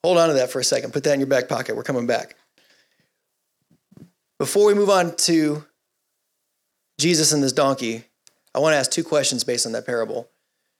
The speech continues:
Who is your king? How are you waiting? Because he will return,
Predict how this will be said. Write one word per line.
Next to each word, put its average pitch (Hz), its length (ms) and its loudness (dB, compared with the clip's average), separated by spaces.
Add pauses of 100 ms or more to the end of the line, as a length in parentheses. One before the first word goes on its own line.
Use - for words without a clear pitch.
(280)
Who 170 180 2
is 151 100 2
your 143 80 0
king? 170 480 -4 (1160)
How 120 200 -4
are 131 80 -2
you 127 160 -2
waiting? 120 520 -6 (2250)
Because 131 240 0
he 147 160 0
will 156 200 2
return, 170 600 -4